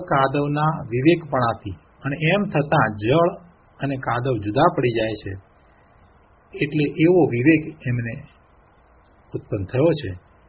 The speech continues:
એવા વિવેકપણાથી પોતાના પુરુષાર્થ દ્વારા આવિર્ભૂત કરવામાં આવેલા જે જળને પોતે, પોતે જ જાતે એ વિશ્વાસ સાથે એ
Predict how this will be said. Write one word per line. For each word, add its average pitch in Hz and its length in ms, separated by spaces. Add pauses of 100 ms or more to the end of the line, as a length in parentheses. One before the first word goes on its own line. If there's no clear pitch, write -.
(160)
એવા 147 300
વિવેકપણાથી 131 880 (920)
પોતાના 160 460
પુરુષાર્થ 160 540
દ્વારા 131 420 (340)
આવિર્ભૂત 156 640
કરવામાં 131 560
આવેલા 104 380 (300)
જે 110 120
જળને 143 480
પોતે, 147 440 (960)
પોતે 135 280
જ 156 180
જાતે 113 380 (800)
એ 139 80
વિશ્વાસ 143 480
સાથે 117 420 (680)
એ 135 140